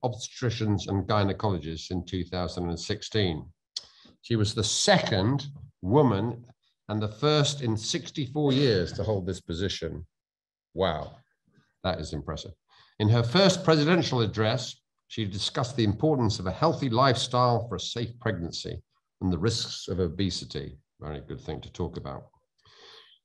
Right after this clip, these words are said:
Leslie graduated from the Royal Free Hospital, uh, in nineteen eighty before becoming a registrar in obstetrics at the Addenbrooke's Hospital in Cambridge. She was awarded an M D thesis, uh, for,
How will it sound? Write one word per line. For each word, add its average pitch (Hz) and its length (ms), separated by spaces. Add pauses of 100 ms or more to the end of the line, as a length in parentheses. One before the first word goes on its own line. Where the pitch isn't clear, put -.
(540)
Leslie 180 260
graduated 165 720
from 117 120
the 113 80
Royal 123 240
Free 113 200
Hospital, 107 640 (340)
uh, 92 420
in 98 240
nineteen 101 440
eighty 95 360
before 113 540
becoming 113 280
a 104 60
registrar 131 560
in 110 80
obstetrics 113 760
at 107 200
the 107 220
Addenbrooke's 127 420
Hospital 80 560
in 90 120
Cambridge. 87 640 (460)
She 104 220
was 104 160
awarded 127 400
an 113 60
M 143 200
D 123 180
thesis, 120 760 (360)
uh, 92 400 (260)
for, 101 400